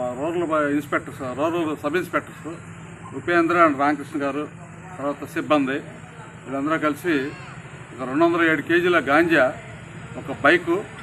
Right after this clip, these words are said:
ఒక Android ఫోను, అలాగే ఒక కీ-, కీప్యాడ్ మొబైల్ ఫోను, ఇవన్నీ కూడా అల్లూరి పార్క్ దగ్గర, ఆ, ఇద్దరు మనుషులు అనుమానాస్పదంగా మోటార్ సైకిల్, మోటార్ సైకిల్ మీద వెళ్తుంటే, మోటార్ సైకిల్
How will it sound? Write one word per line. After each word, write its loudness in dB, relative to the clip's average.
ఒక 0
Android 6
ఫోను, 0
అలాగే 6
ఒక 0
కీ-, 4
కీప్యాడ్ 4
మొబైల్ 2
ఫోను, -2
ఇవన్నీ 0
కూడా 6
అల్లూరి 4
పార్క్ 2
దగ్గర, 4
ఆ, -2
ఇద్దరు -2
మనుషులు 2
అనుమానాస్పదంగా 4
మోటార్ -2
సైకిల్, -4
మోటార్ 0
సైకిల్ -2
మీద 2
వెళ్తుంటే, 0
మోటార్ -4
సైకిల్ 0